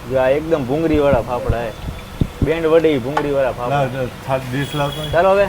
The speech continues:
Speaker 1: ટેસ્ટિંગ કરીએ કઢી સાથે ફાફડાની મોજ. મિત્રો આપણા કઢી અને ભૂંગળીવાળા ફાફડા આવી ગયા છે. સાથે કઢી લોકો અહીંયા ખૂબ ખાવાનું પસંદ કરે છે. અને આ છે ગ્રીન ચટણી,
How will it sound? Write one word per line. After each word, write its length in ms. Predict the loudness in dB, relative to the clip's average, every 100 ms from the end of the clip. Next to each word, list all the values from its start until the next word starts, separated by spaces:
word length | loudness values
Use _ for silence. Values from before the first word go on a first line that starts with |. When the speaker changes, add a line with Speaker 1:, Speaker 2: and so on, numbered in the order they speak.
| 4 4 4
Speaker 1:
ટેસ્ટિંગ 340 | -2 -2 -4
કરીએ 300 | 0 0 -2 -2
કઢી 200 | 0 0
સાથે 220 | 2 2 0
ફાફડાની 480 | -2 -2 0 -2
મોજ. 220 | -2 -6 -6 -10 -12 -12 -14 -14 -16 -16 -16 -16 -16 -10
મિત્રો 220 | 0 2
આપણા 220 | 4 4
કઢી 400 | 4 4 6 4 2 -6 -12 -12 -10 -10 -10 -10 -8
અને 380 | -6 -4 -4 -4 -6 -6
ભૂંગળીવાળા 540 | -4 -2 -2 -2 -2
ફાફડા 540 | -4 -2 -2 -2 -4 -6 -10 -12 -14 -14 -14 -8
આવી 180 | -6 -4
ગયા 160 | -2 -4
છે. 340 | -6 -8 -8
સાથે 260 | -8 -6 -6
કઢી 420 | -4 -2 -2 -2
લોકો 200 | -2 -4
અહીંયા 200 | -4 -4 -4
ખૂબ 120 | -6 -6
ખાવાનું 260 | -6 -6
પસંદ 300 | -6 -6 -6
કરે 200 | -4 -4
છે. 100 | -4 -6 -10 -14 -12 -12 -10
અને 120 | -6 -4
આ 160 | -4
છે 200 | -4 -2
ગ્રીન 280 | 0 0 0
ચટણી, 380 | -2 -4 -4